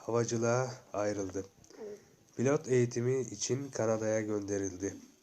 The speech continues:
Bin dokuz yüz elli yedi yılında yurda dönüp Merzifon beşinci Ana Üst Komutanlığı'nda göreve başladı. Bin dokuz yüz altmış üç yılında yüzbaşılığa terfi etti.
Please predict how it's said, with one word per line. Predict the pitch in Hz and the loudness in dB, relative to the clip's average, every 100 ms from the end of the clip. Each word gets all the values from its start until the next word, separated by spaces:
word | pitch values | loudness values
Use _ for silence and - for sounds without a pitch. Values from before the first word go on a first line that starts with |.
| - | -10
Bin | 104 123 | -4 0
dokuz | 127 127 | 0 -2
yüz | 131 | 0
elli | 131 127 131 | 2 2 4
yedi | 135 131 | 4 4
yılında | 139 117 110 107 107 127 147 - - - - - _ _ _ - | 2 2 0 0 2 4 2 -6 -20 -20 -20 -20 _ _ _ -4
yurda | 113 127 131 147 160 127 | 2 4 6 8 8 6
dönüp | 127 139 156 - | 6 6 2 -2
Merzifon | 120 117 120 113 127 139 127 131 143 - - _ - | 2 6 6 6 2 0 2 2 0 -10 -20 _ 0
beşinci | 113 120 123 123 135 | 2 2 0 0 2
Ana | 143 131 127 | 2 4 2
Üst | 123 - | 0 -2
Komutanlığı'nda | - 117 113 117 110 104 104 101 98 104 120 135 123 | -2 -2 0 2 2 2 0 0 0 2 4 2 -2
göreve | 107 107 110 117 | 2 4 4 4
başladı. | 113 104 - 95 98 - _ _ _ _ - - _ _ - - - - - _ _ 139 | 2 0 -2 -4 -4 -6 _ _ _ _ -20 -20 _ _ -20 -20 -20 -20 -20 _ _ 0
Bin | 156 175 | 2 2
dokuz | 175 190 | 2 4
yüz | 165 | 8
altmış | 160 160 - - | 6 6 -4 -6
üç | - - | -4 0
yılında | 139 131 123 120 127 147 | 4 4 4 6 8 6
yüzbaşılığa | 131 127 139 127 113 - 104 117 | 4 0 2 2 2 2 2 2
terfi | 120 104 101 - | 4 2 0 -2
etti. | 104 98 - | -4 -4 -4